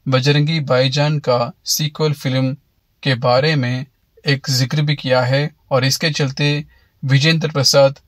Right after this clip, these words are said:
इस फिल्म की कहानी को तैयार कर रहे हैं, ये भी उन्होंने कहा है। तो दोस्तों, बजरंगी भाईजान ब्लॉकबस्टर फिल्मी दुनिया में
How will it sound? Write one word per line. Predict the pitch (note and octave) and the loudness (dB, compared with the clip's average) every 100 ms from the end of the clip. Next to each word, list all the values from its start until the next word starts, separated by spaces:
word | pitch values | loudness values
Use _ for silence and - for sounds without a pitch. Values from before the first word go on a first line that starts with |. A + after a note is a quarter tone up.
| _ | _
इस | C#3 - | -4 -2
फिल्म | C#3 C#3+ | 0 0
की | D3 C3+ | 0 -2
कहानी | C3 B2 C#3 C#3+ | 0 2 0 0
को | C3+ A#2+ A#2 - _ _ | -2 -2 -2 -8 _ _
तैयार | C3+ B2+ C#3+ | 2 2 2
कर | - B2+ | -2 0
रहे | B2 B2 | 0 0
हैं, | C3+ C3+ D3 _ _ - | 0 -2 -6 _ _ -4
ये | C3 D3 | 2 2
भी | D3 | 2
उन्होंने | C3+ B2 B2 C#3+ | 0 0 0 -2
कहा | B2+ G#2+ A2+ | -2 -2 -2
है। | G#2+ G#2+ - _ _ - | -4 -10 -14 _ _ -6
तो | C#3 | 0
दोस्तों, | C#3+ C#3 D3+ D3 D3+ _ _ - | 0 0 0 -2 -4 _ _ -4
बजरंगी | C3+ C#3 E3+ F3 E3 | 0 4 2 2 4
भाईजान | C#3 C#3 C#3+ D3 D3+ - _ - | 4 4 2 0 -2 -8 _ -4
ब्लॉकबस्टर | B2+ D3 D#3 D#3+ - E3 | 2 2 4 0 0 -2
फिल्मी | C#3+ C3+ C#3+ | 0 0 0
दुनिया | C#3 C#3 D3+ | 0 2 2
में | C3+ C3 | 0 -2